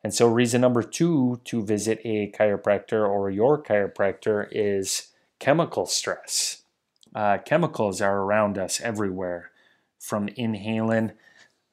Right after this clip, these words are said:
the city fumes that we live in to drinking or digesting the chemicals that can create an internal damage to our well-being is also a known fact. Just look at all the lawsuits that take place against major corporations for chemical dumping.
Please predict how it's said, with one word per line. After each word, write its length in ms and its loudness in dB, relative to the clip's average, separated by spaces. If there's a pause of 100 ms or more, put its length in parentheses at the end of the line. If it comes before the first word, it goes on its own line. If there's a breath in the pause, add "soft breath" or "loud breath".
the 140 0
city 340 -2
fumes 420 -4
that 140 -2
we 100 -4
live 240 0
in 180 0
to 200 -6
drinking 480 -2
or 160 -4
digesting 680 0
the 80 -2
chemicals 520 -2
that 200 -2
can 140 -8
create 640 -4
an 260 -6
internal 600 -4
damage 680 -4
to 200 -2
our 160 4
well-being 720 -4 (640 soft breath)
is 180 -4
also 540 0
a 160 -4
known 300 -4
fact. 500 -4 (720 soft breath)
Just 220 -8
look 160 -4
at 60 2
all 160 2
the 100 2
lawsuits 640 4
that 180 -2
take 220 -6
place 600 -2
against 600 -8
major 520 -4
corporations 960 -2
for 240 -4
chemical 420 -4
dumping. 600 -2